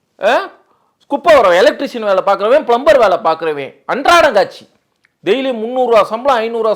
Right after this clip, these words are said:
சம்பளத்துக்கு ஓடி ஓடிக்கிட்டு இருக்காங்க. அவனை கூப்பிட்டு திடுதுப்புன்னு ஒரு நோட்டீஸ் கிடையாது, ஒரு அலௌன்ஸ் கிடையாது, எதுவுமே கிடையாது. நாளைக்கு புயல் வருது, on the way, இன்னைக்கு மழை பெஞ்சிக்கிட்டு இருக்கு,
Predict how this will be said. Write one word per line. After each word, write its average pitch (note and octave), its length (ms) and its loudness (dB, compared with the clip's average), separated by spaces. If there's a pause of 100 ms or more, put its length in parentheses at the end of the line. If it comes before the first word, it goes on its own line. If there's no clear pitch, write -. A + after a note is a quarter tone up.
சம்பளத்துக்கு A3+ 300 -6
ஓடி C#4 440 2
ஓடிக்கிட்டு D#4+ 300 -2
இருக்காங்க. F3+ 440 -4 (500)
அவனை B3 340 2
கூப்பிட்டு A3+ 440 -8
திடுதுப்புன்னு C4 760 -4 (100)
ஒரு D3+ 180 -8
நோட்டீஸ் G#3+ 360 -4
கிடையாது, C#3+ 360 -2
ஒரு D#3+ 120 -2
அலௌன்ஸ் A#3+ 340 2
கிடையாது, D3+ 420 -6 (400)
எதுவுமே C#4+ 380 0
கிடையாது. E3+ 400 0
நாளைக்கு G#3+ 460 0
புயல் C#4+ 240 2
வருது, G#3 360 0
on G#3 240 -2
the A3 60 0
way, A3+ 360 2
இன்னைக்கு F3 240 -10
மழை G#3+ 220 0
பெஞ்சிக்கிட்டு A#3 420 -4
இருக்கு, - 280 -14